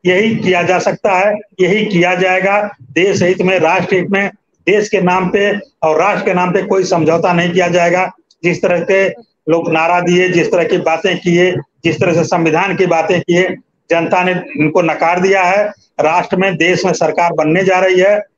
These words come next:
भारतीय जनता पार्टी मोदी जी के नेतृत्व में बनने जा रही है और प्रदेश में भी योगी जी के नेतृत्व में ज्यादा से ज्यादा सीटें, अस्सी में साठ सीटें, जो हमारी बासठ सीटें थी, उतना target पूरा करने जा रही है।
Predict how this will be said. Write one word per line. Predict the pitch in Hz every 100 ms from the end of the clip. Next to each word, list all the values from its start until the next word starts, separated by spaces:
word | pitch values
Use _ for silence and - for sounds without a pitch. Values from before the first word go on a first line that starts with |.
| _ _ -
भारतीय | 156 160 190
जनता | 175 170 185
पार्टी | 190 175 196 196
मोदी | 165 156 175
जी | 175
के | 175
नेतृत्व | 160 156 175
में | 175
बनने | 160 160 190
जा | 190
रही | 185 180
है | 180 196 - _ -
और | 185
प्रदेश | 185 160 175 233 226
में | 214
भी | 175 160 - - _ _
योगी | 170 180 196
जी | 196 180
के |
नेतृत्व | 175 180 202 196
में | 202 233 - - _ - - 151 -
ज्यादा | 170 226 214
से | 170
ज्यादा | 165 175
सीटें, | 165 170 - 214 233 233 _ -
अस्सी | 165 156 220 208 214
में | 180 202 226 226 _ -
साठ | - 170 196
सीटें, | - 190 180 202
जो | 185
हमारी | 165 185
बासठ | 175 160 190 180
सीटें | 180 160 185
थी, | 208 240 226 - -
उतना | 185 170 214 214
target | 196 170 185 208
पूरा | 190 170
करने | - 151 143
जा | 131 117
रही | 107
है। | 104